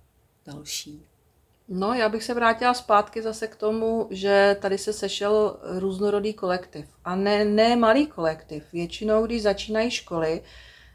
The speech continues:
Speaker 2: i to si myslím, že bylo právě taková velká, jak vy, vy říkáte, ta, to slovo výzva, protože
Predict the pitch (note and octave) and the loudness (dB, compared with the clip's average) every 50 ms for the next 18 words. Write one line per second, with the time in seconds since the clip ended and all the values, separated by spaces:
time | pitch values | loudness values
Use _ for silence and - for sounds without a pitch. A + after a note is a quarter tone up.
0 | _ _ _ _ - C#4 C#4 - A#3+ A3+ - C#4+ C#4 B3+ A#3+ - - G#3 G3 F#3 | _ _ _ _ -2 -2 0 0 -2 -2 0 0 0 0 0 0 0 0 0 0
1 | F#3 F3 F3 F#3 F#3 F3+ - F3+ E3+ E3+ F3 F3 F3+ F#3 F#3+ F#3 - - - - | -2 -2 0 -2 -2 -2 -2 -2 0 0 2 2 4 4 4 2 0 -4 -16 -18
2 | - - G3+ G3 F#3+ F#3+ F#3+ F3+ F3 F3 F3 - G3 F#3+ F#3+ F#3+ F#3+ F#3+ F#3 F#3 | -14 -6 -2 0 0 2 2 2 0 -2 -2 -2 0 2 2 0 0 -2 -4 -4
3 | - - - G3 F#3+ F#3+ F#3+ - G3 G3 G3 G#3 G3 G3 G3 G3 - - G3 - | -4 -4 -6 -6 -6 -6 -2 0 0 0 0 -2 -4 -4 -4 -4 -6 -16 -14 -10
4 | - G#3+ G3+ G3+ F#3+ G3 A#3 C4 B3+ A#3+ G#3 F#3 F3+ E3 D#3 - - - - - | -4 -2 -2 -2 0 2 2 2 4 4 4 6 6 6 6 4 -2 -18 -18 -18
5 | - - - - F#3 F#3 F#3 - - F#3 F#3+ G3 F#3+ G3+ G3 G3+ G3+ G3+ G#3 G3+ | -18 -16 -10 -4 -4 -4 -4 -4 -4 -2 -2 -2 0 0 2 6 6 6 6 4
6 | G#3 | 2